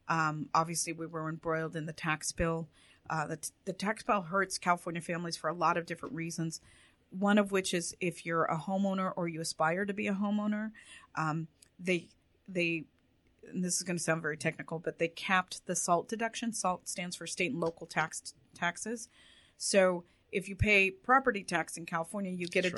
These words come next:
Speaker 1: deduction on your federal return. Well, the average family in my district, and this is average, claims about eighteen thousand dollars in state and local tax deductions on their federal income tax.
Speaker 2: Yeah.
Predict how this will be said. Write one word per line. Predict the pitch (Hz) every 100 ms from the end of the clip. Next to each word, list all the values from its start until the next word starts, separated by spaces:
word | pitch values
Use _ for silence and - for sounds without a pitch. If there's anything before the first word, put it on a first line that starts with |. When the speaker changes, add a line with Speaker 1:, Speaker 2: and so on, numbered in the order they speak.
| 175
Speaker 1:
deduction | 175 170 180
on | 175 170
your | 165
federal | - 170 156
return. | - 165 240 208 165 - - _
Well, | 196
the | 190 -
average | 254 302 269
family | - 240 247 220
in | 180
my | 165
district, | 170 233 - 143 -
and |
this | 175 -
is | 214
average, | 185 196 - - - - _ _ _ _ _ _
claims | - 226 233 226
about | 196 180 -
eighteen | 226 220 233 214
thousand | 190 185 185 180
dollars | 165 170 180 190 - _
in | 165 160 165 - _ _
state | - - 170
and | 175
local | 165 156
tax | - 233 -
deductions | - 151 151 - 165 -
on | 165
their | 165
federal | 160 156 165 -
income | 190 208 185
tax. | - - - -
Speaker 2:
Yeah. | 104